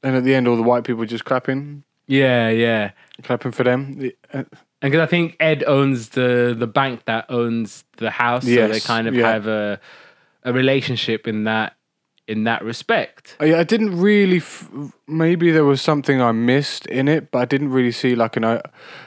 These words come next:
Speaker 1: a proper point to the first episode, rather than just introducing the characters and the kind of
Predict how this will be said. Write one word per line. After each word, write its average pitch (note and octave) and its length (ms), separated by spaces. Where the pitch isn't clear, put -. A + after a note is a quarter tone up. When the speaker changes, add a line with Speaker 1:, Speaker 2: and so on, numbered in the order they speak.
Speaker 1:
a A#2 60
proper C3+ 340
point C#3+ 440
to C#3+ 100
the C3 100
first C#3+ 320
episode, D3+ 460
rather B2 320
than A#2+ 140
just A#2 180
introducing A#2+ 600
the G#2+ 80
characters A#2 520
and G#2+ 300
the A2 80
kind A2+ 300
of G#2 180